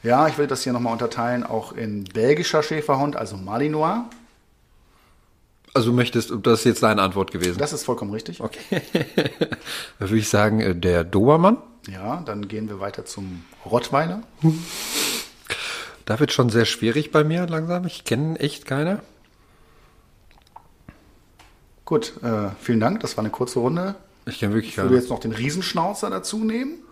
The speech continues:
Speaker 1: ja,
Speaker 2: Ja.
Speaker 1: und noch viele andere, aber, äh, ich habe ja schon gewonnen. Wir kommen zur zweiten Kategorie und die lautet Merkmale, die für eine Schutzhundausbildung da sein sollten.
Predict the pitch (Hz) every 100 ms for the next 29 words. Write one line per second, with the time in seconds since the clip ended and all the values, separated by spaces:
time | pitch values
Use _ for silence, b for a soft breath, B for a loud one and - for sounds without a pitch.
0 | - 131 196 - B B B 131 190 139
1 | - 151 131 175 113 147 254 294 117 123
2 | 131 131 131 131 - 127 127 123 123 -
3 | _ _ _ - 117 104 110 135 95 _
4 | B B B 123 208 247 202 185 165 151
5 | - 143 185 220 196 165 160 147 131 135
6 | 151 170 170 139 127 120 135 151 180 -
7 | 117 113 127 135 135 131 B B 113 123
8 | 156 247 294 - 175 180 190 196 208 131
9 | 120 190 - 151 139 135 123 - 208 -
10 | - 165 165 - 135 135 139 - - 131
11 | 135 131 131 131 127 123 104 110 104 90
12 | 92 90 95 82 - - -